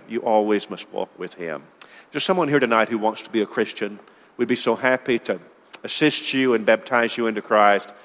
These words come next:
for the remission of your sins. Have you been studying about that? Have you made up your mind that's what you want to do? We could take care of that tonight. We'd be delighted to do that. If you need the prayers of the Christians now, it would be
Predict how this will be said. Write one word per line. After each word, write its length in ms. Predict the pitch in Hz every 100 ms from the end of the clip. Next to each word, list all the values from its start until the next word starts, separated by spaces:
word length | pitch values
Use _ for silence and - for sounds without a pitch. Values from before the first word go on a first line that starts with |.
| -
for 160 | - 123
the 80 | 113
remission 360 | 110 113 -
of 100 | 110
your 120 | 104 104
sins. 640 | - 107 101 104 110 - - _ _ _ _
Have 100 | 107
you 60 |
been 140 | 110 123
studying 360 | - 139 135
about 280 | 123 131 135
that? 420 | 131 123 139 - -
Have 100 | 98
you 60 | 98
made 140 | 107
up 100 | 113
your 80 | 107
mind 240 | 110 113
that's 180 | 113 -
what 180 | 113 -
you 60 |
want 180 | 107 110
to 180 | 101 113
do? 100 | 131 - _ _ _ _ _ _ _ -
We 100 | -
could 100 | 120
take 220 | 123 117
care 180 | 117 104
of 80 |
that 200 | 98 101
tonight. 420 | - 104 104 98 - - - _
We'd 120 | 113
be 80 | 117
delighted 420 | 104 104 110 101
to 80 | 101
do 180 | 95 95
that. 300 | 95 101 - _ _ _ _
If 60 |
you 60 | 113
need 100 | 110
the 60 | 110
prayers 360 | - 139 135
of 60 | 107
the 60 |
Christians 500 | 101 117 107 - 95
now, 240 | 107 104 104
it 40 |
would 140 | 101 90
be 180 | 101